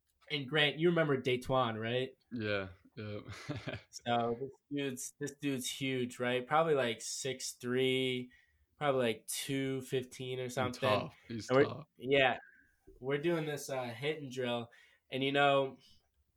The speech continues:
Speaker 1: I felt like I was a leader on the field, and, uh, coin-, coincidentally, we both get lined up against each other.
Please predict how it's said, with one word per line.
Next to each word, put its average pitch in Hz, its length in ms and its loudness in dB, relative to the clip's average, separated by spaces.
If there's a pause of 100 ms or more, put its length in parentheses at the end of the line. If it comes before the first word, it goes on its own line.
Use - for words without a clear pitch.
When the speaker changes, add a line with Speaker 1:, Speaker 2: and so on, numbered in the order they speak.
(120)
Speaker 1:
I 156 140 8
felt 175 200 6
like 147 160 4
I 147 100 6
was 139 140 2
a 127 40 2
leader 139 380 0
on 120 120 -2
the 117 80 -4
field, 120 460 -2
and, 120 240 -2
uh, 113 240 0 (840)
coin-, 170 380 0 (220)
coincidentally, 139 920 2 (260)
we 147 120 0
both 139 320 2
get 127 140 -2
lined 123 260 -2
up 139 180 2
against 147 360 6
each 123 140 -4
other. 117 280 2